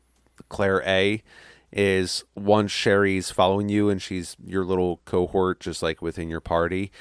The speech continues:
like, if you run somewhere and stand still, she'll just come up right next to Claire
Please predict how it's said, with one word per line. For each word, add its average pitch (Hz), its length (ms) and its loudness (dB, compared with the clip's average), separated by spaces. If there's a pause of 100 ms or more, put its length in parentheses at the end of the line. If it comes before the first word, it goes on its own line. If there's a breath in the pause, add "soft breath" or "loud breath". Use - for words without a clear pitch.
(340 loud breath)
like, 98 220 -2
if 107 160 -4
you 113 120 2
run 101 300 4
somewhere 113 540 4
and 101 120 -6
stand 95 320 -4
still, 104 460 -2 (320 soft breath)
she'll 117 240 -2
just 104 320 -6
come 107 220 -4
up 104 160 0
right 101 280 2
next 101 260 -6
to 107 100 -4
Claire 104 500 2